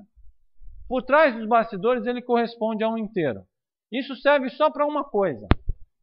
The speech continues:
tornar o programa mais claro. Na hora que você lê o programa,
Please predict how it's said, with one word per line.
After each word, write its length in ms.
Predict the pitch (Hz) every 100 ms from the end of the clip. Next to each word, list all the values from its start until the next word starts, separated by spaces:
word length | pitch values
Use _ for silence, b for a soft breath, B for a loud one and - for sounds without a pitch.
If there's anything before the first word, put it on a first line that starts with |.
| _
tornar 440 | 233 220 233 277
o 100 | 269
programa 520 | - 226 180 226 240
mais 240 | 220 233 226 -
claro. 500 | - 185 185 156 113 - _ _ - _
Na 140 | 165
hora 120 | 233 240
que 60 |
você 160 | - 247
lê 260 | 196 233
o 80 | 262
programa, 640 | 214 180 147 185 226 151